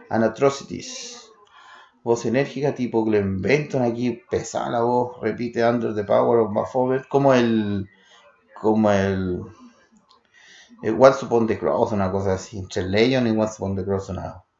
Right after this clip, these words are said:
parecido. Under the Power of Baphomet, Endless Suffer from the Last,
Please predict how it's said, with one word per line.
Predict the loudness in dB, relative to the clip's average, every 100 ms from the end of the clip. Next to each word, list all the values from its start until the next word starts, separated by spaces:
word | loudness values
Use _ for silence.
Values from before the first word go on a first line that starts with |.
| -20 -20 -20 -8
parecido. | -2 0 -2 -8 -12 -12 -20 -20 -20 -18 -2
Under | 2 4 4
the | 4
Power | 4 4
of | 4
Baphomet, | 6 4 4 -2 -2
Endless | 0 2 2 0
Suffer | 2 2 0
from | -2 -2 0
the | 4
Last, | 6 6 2 -14